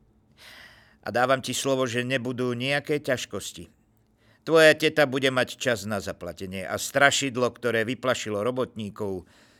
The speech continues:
zmizne a robotníci sa vrátia.“ Všetci traja chlapci zažmurkali.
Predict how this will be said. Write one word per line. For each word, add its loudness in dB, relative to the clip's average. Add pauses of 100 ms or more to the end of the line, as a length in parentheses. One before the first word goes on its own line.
(140)
zmizne -6 (840)
a 0
robotníci -4
sa 0
vrátia.“ -8 (1800)
Všetci -6
traja 4
chlapci -4
zažmurkali. -10